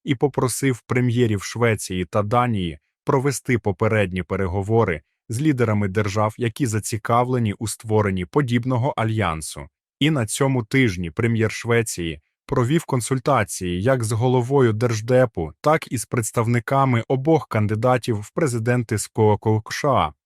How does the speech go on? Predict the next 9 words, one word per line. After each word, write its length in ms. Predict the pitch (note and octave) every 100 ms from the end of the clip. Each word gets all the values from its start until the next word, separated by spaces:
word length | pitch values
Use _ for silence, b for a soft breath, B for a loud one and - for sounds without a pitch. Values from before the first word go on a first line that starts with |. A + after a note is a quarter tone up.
| _
Результат: 800 | C3+ C#3+ C#3+ D3+ D#3+ C#3+ C#3 - -
з 140 | A#2+
певними 520 | _ D3 B2+ B2 A#2
застереженнями 1000 | A2 B2 - C3+ C#3 C#3+ A#2 G#2+ G2+ G2+ G2+
та 160 | D#3+
різним 460 | D3+ E3 C#3+ C#3+ C3
рівнем 380 | E3 D#3 B2 A2
зацікавленості 1040 | A2 - A#2 - B2+ A2+ A2 G#2+ - A#2+
ініціативу 920 | C#3+ B2+ A2+ C3 B2 - D3 C3+ F#2